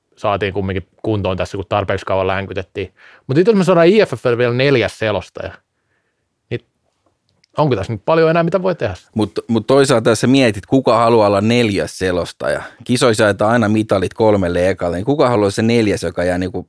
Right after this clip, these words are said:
Speaker 2: ilman?
Speaker 1: Kotiin jäävä varamies, mut se ei lähde myöskään Tokioon, koska se on neljäs selostaja. <laughs> Niin et,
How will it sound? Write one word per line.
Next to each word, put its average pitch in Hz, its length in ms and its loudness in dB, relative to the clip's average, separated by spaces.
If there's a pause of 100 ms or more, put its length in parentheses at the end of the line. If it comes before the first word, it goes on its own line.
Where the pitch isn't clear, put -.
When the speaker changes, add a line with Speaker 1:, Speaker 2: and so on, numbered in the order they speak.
(120)
Speaker 2:
ilman? 87 440 -4 (500)
Speaker 1:
Kotiin 113 320 -2
jäävä 120 200 0
varamies, 123 440 2
mut 113 160 -6
se 196 80 4
ei 151 100 4
lähde 110 140 0
myöskään 120 340 -2
Tokioon, 95 560 -2
koska 104 240 -8
se 117 120 -4
on 101 120 -4
neljäs 113 380 -2
selostaja. 98 440 -6 (600)
<laughs> - 280 -2 (1120)
Niin 143 180 0
et, 147 60 -2